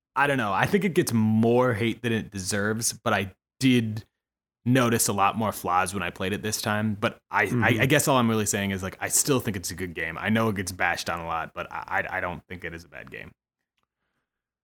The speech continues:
Speaker 2: I don't think it's a bad game, but I think it's not a great Mario game. Maybe not. I mean,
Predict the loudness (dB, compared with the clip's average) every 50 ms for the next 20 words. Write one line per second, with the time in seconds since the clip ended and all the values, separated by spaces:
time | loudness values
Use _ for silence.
0 | _ _ _ _ _ _ _ _ _ -2 2 4 6 6 6 6 6 4 4 4
1 | 4 4 4 4 2 2 2 2 4 4 4 2 2 0 -2 -6 _ _ _ _
2 | _ _ _ -6 0 2 4 4 4 4 4 4 4 4 4 2 -2 -4 0 2
3 | 2 2 0 -4 -10 _ _ _ _ -20 -20 -20 _ _ _ _ _ -2 0 4
4 | 6 6 6 6 4 4 4 2 2 2 2 0 -2 -8 _ _ _ _ _ _
5 | -4 0 2 4 4 6 6 4 4 2 2 0 -2 0 -2 -2 -2 -2 -4 -4
6 | -4 -6 -8 -12 _ _ _ _ _ _ _ _ _ _ _ _ _ _ 0 2
7 | 4 4 6 6 6 6 6 6 4 4 6 6 6 4 4 2 0